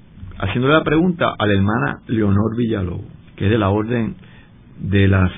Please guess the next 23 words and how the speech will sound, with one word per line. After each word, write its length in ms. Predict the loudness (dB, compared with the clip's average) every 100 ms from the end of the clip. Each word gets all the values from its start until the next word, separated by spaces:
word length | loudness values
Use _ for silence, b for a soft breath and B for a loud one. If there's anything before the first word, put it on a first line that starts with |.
| -10
Monjas 380 | -6 -4 -2 -4
del 120 | -2
Buen 200 | 0 0
Pastor. 380 | 0 -6 -8 -12 -14 -18 B B B B -4
Y 60 |
entonces, 520 | -2 2 2 2 0 -2 -10 0
pues 180 | 2
ella 220 | 2 0 -2 -14 -20 -20 -20 -6
me 100 | 0
narra 300 | 2 4 4
una 200 | 2 2
de 60 | 2
la, 300 | 2 0 -4 -16 -20 -16 -4
de 120 | 0
las 120 | 0
anécdotas, 640 | 0 -2 -2 -2 -2 -4 -6 -20 B B B B B B B -8
eh, 100 | 0
más 180 | 2 2
impresionantes 840 | 0 -2 -2 -2 -2 -4 -4 -4
para 240 | -4 -4 -2
poder 220 | -2 -4
conocer 540 | -4 -4 -4 -4 -6 -12 -20 -20 -20 -20 -10
la 500 | -4 -2 0 -2 -2